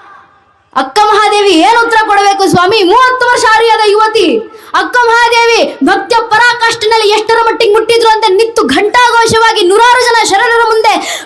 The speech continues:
ವ್ಯಾಸಪೀಠದಲ್ಲಿ, ಆ ಶೂನ್ಯ ಪೀಠದಲ್ಲಿ ಕೂತಿದಂತ ಅಲ್ಲಮ್ಮ ಪ್ರಭುಗಳ ಮುಂದೆ ಘಂಟಾಘೋಷವಾಗಿ ಸಾರ್ತಾರೆ, "ಇಹಕ್ಕೊಬ್ಬ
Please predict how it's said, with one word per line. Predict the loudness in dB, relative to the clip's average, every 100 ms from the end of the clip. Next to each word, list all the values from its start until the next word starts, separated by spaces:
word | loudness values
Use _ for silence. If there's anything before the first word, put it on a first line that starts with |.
| -6
ವ್ಯಾಸಪೀಠದಲ್ಲಿ, | -2 0 0 0 0 2 0 0 0 -4 -4
ಆ | 0 0
ಶೂನ್ಯ | 0 0 0
ಪೀಠದಲ್ಲಿ | 0 0 0 -2
ಕೂತಿದಂತ | 0 0 0 0
ಅಲ್ಲಮ್ಮ | 0 0 0
ಪ್ರಭುಗಳ | -2 -2 0 0
ಮುಂದೆ | 0 0 0
ಘಂಟಾಘೋಷವಾಗಿ | 0 0 0 0 0 0 0 -2
ಸಾರ್ತಾರೆ, | -2 -2 0 0 0 -4 -8 -2
"ಇಹಕ್ಕೊಬ್ಬ | 0 2 0 0 -2 2